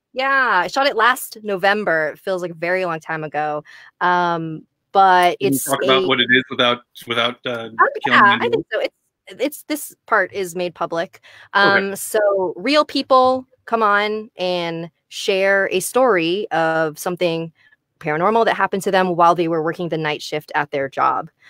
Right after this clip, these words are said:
Speaker 1: Um, and
Speaker 2: Mm-hmm.
Speaker 1: then they have the experts come on and talk about their story. Um, yeah,
Speaker 2: Ooh.
Speaker 1: and actually it's kinda cool 'cause one of the girls who's gonna be in the show, uh, shared a story with me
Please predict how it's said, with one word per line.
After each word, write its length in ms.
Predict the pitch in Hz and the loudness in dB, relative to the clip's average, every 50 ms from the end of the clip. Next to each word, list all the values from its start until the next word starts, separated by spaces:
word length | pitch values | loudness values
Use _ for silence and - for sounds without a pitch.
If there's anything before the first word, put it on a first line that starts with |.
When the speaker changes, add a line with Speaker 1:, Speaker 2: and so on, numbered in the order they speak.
| - - - - - - | -20 -20 -20 -10 -4 -2
Speaker 1:
Um, 360 | 170 170 170 165 165 151 147 - | 0 2 2 0 0 -2 -4 -4
and 120 | 185 175 175 | -2 0 2
Speaker 2:
Mm-hmm. 40 | 170 | 4
Speaker 1:
then 240 | 185 185 175 170 170 | 4 4 4 4 2
they 100 | 170 160 | 0 0
have 280 | - 151 147 151 143 - - - - _ _ - | 0 2 2 0 0 -2 -8 -20 -20 _ _ -4
the 280 | - 147 143 139 - | -2 0 0 0 -2
experts 400 | - 143 - - - 143 139 - | -2 -4 -6 -6 -4 -4 -4 -6
come 140 | - 170 156 | -6 -4 0
on 180 | 139 143 143 139 | 0 0 0 -2
and 100 | 139 139 | -4 -6
talk 220 | - 123 120 - | -6 -8 -8 -6
about 340 | - - 139 135 139 - - - - | -2 0 2 2 2 0 -2 -6 -6
their 200 | 175 170 160 143 | -2 0 0 0
story. 600 | - - - 160 147 143 120 - 90 - 185 175 _ _ _ _ _ _ _ _ _ _ _ _ _ _ - | -2 -4 -2 0 0 0 0 0 -2 -4 -6 -8 _ _ _ _ _ _ _ _ _ _ _ _ _ _ -2
Um, 480 | 190 180 180 165 160 156 156 151 156 180 | 0 2 2 2 2 2 0 -2 0 2
yeah, 200 | 220 220 214 202 | 2 2 2 2
Speaker 2:
Ooh. 40 | 202 | 2
Speaker 1:
and 80 | 220 | 0
actually 240 | 247 254 - - 330 | 0 0 0 -2 -2
it's 120 | 285 - | -2 0
kinda 180 | - 277 269 269 | 0 0 0 0
cool 180 | - 311 330 - | 0 -2 -2 0
'cause 240 | - 220 185 165 - _ - _ _ - | 0 0 -2 -2 -8 _ -20 _ _ -8
one 400 | 170 165 196 202 214 220 226 214 | -2 2 2 4 4 2 0 0
of 340 | - 185 190 190 185 170 160 | 2 4 4 4 2 0 -6
the 440 | 190 185 185 185 180 175 175 165 - | -8 -6 -2 0 0 0 0 -2 -4
girls 380 | - 170 170 170 170 165 160 - | -4 -2 0 0 0 -2 -2 -6
who's 120 | - 175 - | -8 -10 -6
gonna 140 | - 165 160 | -6 -6 -4
be 100 | 160 160 | -4 -6
in 40 | 151 | -6
the 60 | 147 | -6
show, 680 | 151 - - 262 294 285 233 202 190 185 185 185 185 180 _ _ _ _ _ _ _ _ - - | -8 -6 -4 0 2 2 4 4 4 4 4 4 2 -2 _ _ _ _ _ _ _ _ -4 0
uh, 300 | 170 165 165 160 156 151 | 2 4 6 6 4 4
shared 280 | - - 202 196 185 | 2 2 2 2 2
a 40 | 180 | 2
story 240 | - - 196 180 180 | -2 -2 -2 -2 -2
with 140 | 165 165 - | -2 -4 -6
me 300 | 180 170 170 165 160 143 | -6 -4 -4 -4 -4 -6